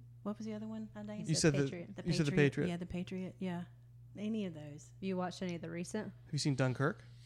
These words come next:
Speaker 1: No.
Speaker 3: Nineteen seventeen.
Speaker 1: Ah, I need to see
Speaker 2: Nineteen seventeen is really good,
Speaker 1: that. Oh,
Speaker 2: but
Speaker 1: oh, yes, I did. Sorry, I just
Speaker 2: No, no
Speaker 1: yes,
Speaker 2: worries.
Speaker 1: I did. I did see that.
Speaker 2: Which
Speaker 1: The br-,
Speaker 2: one?
Speaker 1: the nineteen seventeen, the
Speaker 2: Oh,
Speaker 1: one
Speaker 2: yeah.
Speaker 1: that just came out right before covid.
Speaker 2: Yes.
Speaker 3: Yeah.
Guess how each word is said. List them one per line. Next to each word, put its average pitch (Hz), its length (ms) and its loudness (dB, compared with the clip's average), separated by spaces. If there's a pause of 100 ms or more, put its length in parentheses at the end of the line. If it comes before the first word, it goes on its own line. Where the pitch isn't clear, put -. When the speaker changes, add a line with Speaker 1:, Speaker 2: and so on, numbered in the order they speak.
(300)
Speaker 1:
No. 196 400 0
Speaker 3:
Nineteen 175 380 -6
seventeen. 196 500 -2 (240)
Speaker 1:
Ah, 190 640 -4
I 170 60 -6
need 170 140 -6
to - 60 -10
see 175 40 2
Speaker 2:
Nineteen 214 320 6
seventeen 175 300 6
is 143 100 4
really 143 160 8
good, 147 420 6
Speaker 1:
that. - 80 -6
Oh, - 40 -8
Speaker 2:
but - 200 12
Speaker 1:
oh, 302 220 -2
yes, 302 260 -2
I 226 60 -8
did. 262 240 -8 (120)
Sorry, - 220 -14
I - 60 -14
just - 140 -16 (220)
Speaker 2:
No, 143 180 12
no 135 60 12
Speaker 1:
yes, 123 60 12
Speaker 2:
worries. - 180 4
Speaker 1:
I 208 160 0
did. 220 400 2
I 180 80 -2
did 220 280 0
see 180 200 -6
that. 143 260 -8 (260)
Speaker 2:
Which 160 140 4
Speaker 1:
The 147 80 6
br-, 120 60 4
Speaker 2:
one? 127 60 -6 (100)
Speaker 1:
the 180 300 -4
nineteen 202 340 -4
seventeen, 190 420 -6
the - 40 -2
Speaker 2:
Oh, 147 40 2
Speaker 1:
one 135 60 4
Speaker 2:
yeah. - 60 0
Speaker 1:
that 165 100 -4
just 180 140 -10
came 185 200 -6
out 175 240 -6
right 175 120 -4
before 180 360 -8 (380)
covid. 185 300 -6 (140)
Speaker 2:
Yes. 135 300 6
Speaker 3:
Yeah. 165 140 -6